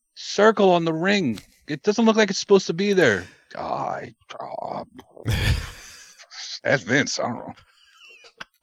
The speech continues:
Speaker 2: Did this match happen in nineteen sixty? Why is everything in black and white? No,
Speaker 1: Yeah, what
Speaker 2: this
Speaker 1: happened?
Speaker 2: just happened, just happened this past weekend. I'm sorry. Me-, and meanwhile, in
Speaker 1: Do we
Speaker 2: a
Speaker 1: see a bunch of Paperboy hats in the crowd?
Speaker 2: A E W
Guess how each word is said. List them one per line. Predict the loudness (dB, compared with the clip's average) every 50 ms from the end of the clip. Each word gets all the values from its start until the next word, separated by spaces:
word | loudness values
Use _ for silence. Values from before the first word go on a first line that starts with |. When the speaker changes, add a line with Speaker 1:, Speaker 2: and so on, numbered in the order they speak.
| -16 -14 -12 -12 -12 -12 -12 -10 -6
Speaker 2:
Did | 0
this | 2 2 4 6
match | 6 4 4 6 4
happen | 4 4 4 2
in | 0 0
nineteen | 0 -2 -4 -4 -4 -6 -6 -4
sixty? | -4 -4 -4 -4 -4 -2
Why | -2 0
is | 0 0
everything | -2 -2 -2 -4 -2
in | -2
black | -2 -2 -2 -2
and | -4 -6
white? | -6 -4 -2 2
No, | 4
Speaker 1:
Yeah, | 6 6 8
what | 8 8 8
Speaker 2:
this | 8
Speaker 1:
happened? | 6 4 2 0
Speaker 2:
just | -2 0 2
happened, | 4 4 4 4 2 -2 0
just | 2 4
happened | 6 6 6 6 4 0
this | 0 0
past | 0 -2 -2 -4
weekend. | -8 -8 -8 -10 -12
I'm | -12
sorry. | -10 -10 -10 -10 -10 _ -20 -20 -20 -20 -14 -6
Me-, | 0 0 0 0
and | 0 0 2
meanwhile, | 4 6 6 6 4 2 2
in | 2 4
Speaker 1:
Do | 4
we | 4
Speaker 2:
a | 4
Speaker 1:
see | 4 4 4
a | 4
bunch | 4 4 2 4
of | 4 2 2
Paperboy | 2 2 4 4 4 4 4 6 6 6
hats | 6 4 2 0 0 -2
in | -4 -6
the | -4
crowd? | -2 0 0 2 2 2 2
Speaker 2:
A | 4 4
E | 4 2 2 0
W | 0 0 0 0 0 0 0 0 -4 -6